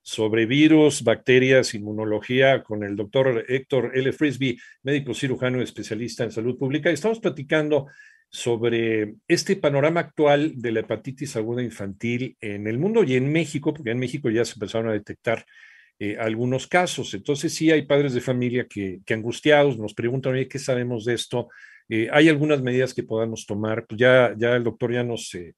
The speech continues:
adelantaba que en este momento su origen, el origen es desconocido. Así como, por ejemplo, eh, la ciencia se tardó mucho, el Instituto Pasteur, en, en, en investigar y en dar la clave de que lo que provocaba este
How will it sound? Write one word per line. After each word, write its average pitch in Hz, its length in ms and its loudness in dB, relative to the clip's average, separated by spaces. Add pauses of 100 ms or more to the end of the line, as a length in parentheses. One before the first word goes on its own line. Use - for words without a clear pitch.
adelantaba 117 760 0 (360)
que 120 60 2
en 139 80 4
este 190 180 2
momento 151 380 0
su 135 80 -4
origen, 123 320 -2
el 110 120 -2
origen 131 320 -2
es 113 120 -4
desconocido. 160 500 0
Así 160 180 0
como, 196 240 6
por 143 140 6
ejemplo, 175 400 6 (420)
eh, 120 540 4 (160)
la 139 160 6
ciencia 180 420 6
se 135 120 4
tardó 139 320 6
mucho, 160 260 2
el 123 100 2
Instituto 127 440 -4
Pasteur, 139 400 4
en, 104 240 0
en, 98 400 -10 (120)
en 113 160 0
investigar 123 680 6
y 151 80 6
en 123 120 4
dar 135 240 4
la 135 160 0
clave 139 380 6
de 113 140 0
que - 80 -8
lo 101 140 -6
que 123 100 -4
provocaba 143 640 6
este 127 500 0